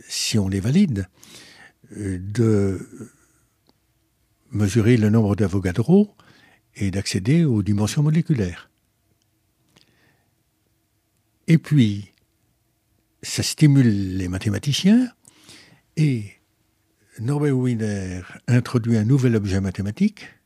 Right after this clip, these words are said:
que Paul Lévy appelle le mouvement brownien.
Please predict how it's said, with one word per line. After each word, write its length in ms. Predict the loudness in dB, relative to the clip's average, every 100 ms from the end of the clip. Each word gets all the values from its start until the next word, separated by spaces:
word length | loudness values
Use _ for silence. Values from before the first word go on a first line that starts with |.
| _ _ _ -20 -20 _ _
que 100 | -2
Paul 260 | -2 0 0
Lévy 500 | 4 2 4 4 4 -4 _ _ _ _ _ _ _ -2
appelle 560 | 0 2 2 4 0
le 140 | 2 2
mouvement 320 | 4 4 2
brownien. 380 | 2 0 0